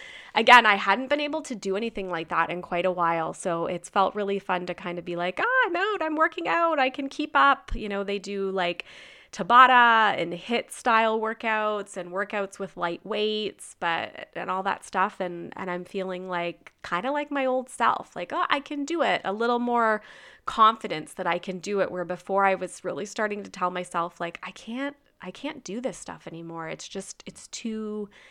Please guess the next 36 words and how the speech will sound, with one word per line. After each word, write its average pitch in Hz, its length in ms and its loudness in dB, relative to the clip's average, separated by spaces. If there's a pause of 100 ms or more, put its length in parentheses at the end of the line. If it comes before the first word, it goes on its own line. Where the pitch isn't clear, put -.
(300)
painful." - 800 -8
And, 165 520 -6
um, 160 560 -8
it's, - 400 -14
it's - 220 -12
amazing 185 640 -6
what, 170 240 0 (840)
what 208 280 8
you 233 160 -2
can 208 520 -6
do 214 380 -2
when 190 200 2
you 190 120 -4
do, 185 560 -6 (120)
you 185 160 -8
know, 180 120 -4
start 175 420 -4
to 175 380 -6
meet 180 260 -8
those 180 220 -4
right 170 220 -4
pra-, 175 240 -4 (240)
practitioners 170 760 -6
who 185 120 -10
can, 165 460 -10
uh, 170 340 -8
open 180 300 -6
things 170 260 -12
up 160 160 -8
again. - 380 -10
So - 280 -12 (360)
really 233 260 2
excited 196 460 -2
about 180 300 -8
that. 170 280 -4 (1000)
Um, 262 400 6